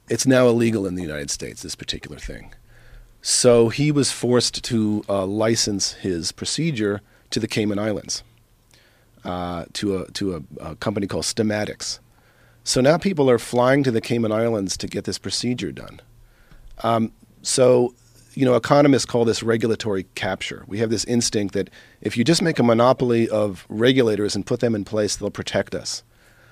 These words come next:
But what ends up happening is the dominant industries within that area end up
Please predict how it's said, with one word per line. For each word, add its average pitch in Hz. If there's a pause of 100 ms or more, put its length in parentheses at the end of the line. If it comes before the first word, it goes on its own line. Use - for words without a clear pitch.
(180)
But 127
what 131
ends 147
up 135
happening 127
is 101
the 104
dominant 107
industries 95
within 92
that 78 (600)
area 107
end 107
up 101